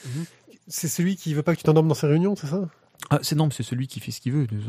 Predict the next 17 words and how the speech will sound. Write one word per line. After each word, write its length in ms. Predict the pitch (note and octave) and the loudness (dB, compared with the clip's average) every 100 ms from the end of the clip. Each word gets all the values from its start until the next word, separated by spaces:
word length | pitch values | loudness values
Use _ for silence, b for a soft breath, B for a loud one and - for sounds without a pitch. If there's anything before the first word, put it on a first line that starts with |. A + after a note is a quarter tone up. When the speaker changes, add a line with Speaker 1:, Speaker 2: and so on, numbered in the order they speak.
| A2 | -4
Speaker 2:
Il, 300 | A2 A2 A2 | -4 -4 -4
il 80 | A2 | -2
reçoit 280 | A#2+ - | -2 -2
personne, 380 | - G#2+ - D3+ | -4 -2 0 2
il 100 | C#3 | 2
va 160 | A2 A2 | -2 -4
juste 200 | A#2+ - | -2 0
voir 200 | C3 C3 | 2 2
la 60 | |
population 480 | A#2 B2 B2 A2+ D#3+ | 0 0 0 0 0
avec, 240 | C#3+ B2+ A#2+ | 0 0 -2
euh, 340 | A#2+ B2 B2+ | -2 0 0
une 120 | B2+ | 0
armée 240 | B2+ A#2+ C#3 | 0 2 2
autour 180 | B2+ A#2+ | 2 0
de 80 | |
lui. 200 | A#2+ A2 | 0 0